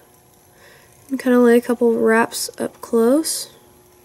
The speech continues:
This will kinda hold the deer hair up, so it's in a, you want it in like that. So here, I'll show you guys.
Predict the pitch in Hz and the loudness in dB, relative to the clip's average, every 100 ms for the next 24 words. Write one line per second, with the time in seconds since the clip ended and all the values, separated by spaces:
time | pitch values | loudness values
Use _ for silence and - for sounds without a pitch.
0 | _ _ _ _ _ _ _ _ _ _ | _ _ _ _ _ _ _ _ _ _
1 | 240 - 254 277 262 240 226 226 202 - | -18 -16 -6 -2 -2 0 0 0 -2 -2
2 | 196 202 208 214 214 208 208 - _ - | 0 0 0 -2 0 -2 -4 -10 _ -20
3 | - - 220 302 - - - _ - - | -20 -6 -4 -4 -6 -20 -20 _ -20 -8
4 | 220 214 - 208 208 202 196 214 226 233 | -4 -4 -4 -4 0 0 -2 2 4 4
5 | 233 233 - 220 214 196 190 190 233 339 | 2 0 -6 -6 -6 -8 -8 -10 -8 -10
6 | - _ _ _ - - - - - _ | -14 _ _ _ -20 -20 -20 -20 -20 _
7 | - - _ - - - - - - - | -20 -20 _ -6 -4 -6 -6 -6 -8 -10
8 | - - - - - - - - - - | -12 -12 -12 -12 -12 -12 -12 -14 -18 -16
9 | - | -14